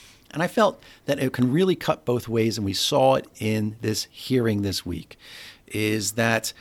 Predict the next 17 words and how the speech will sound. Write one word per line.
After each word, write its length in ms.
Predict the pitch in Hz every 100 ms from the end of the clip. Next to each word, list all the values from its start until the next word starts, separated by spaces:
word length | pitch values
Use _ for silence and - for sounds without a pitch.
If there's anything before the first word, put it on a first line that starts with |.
| - -
we 160 | 113
have, 280 | 110 123 -
I 100 | 107
think 280 | 135 95 -
both 240 | 127 156
sides 540 | - 123 113 117 110 - -
are 100 | 107
using 760 | 104 92 107 127 123 123 113 104 -
this 160 | - 104
process 920 | - - 117 113 - 110 98 98 - - _ - -
and 180 | 104
short-circuiting 880 | - 139 156 - - 139 143 110 104
what 160 | 101 117
should 340 | - 131 123
be 220 | 107 110 120 101
a 20 | 92 98 -
really 720 | 104 135 160 156 139 131 117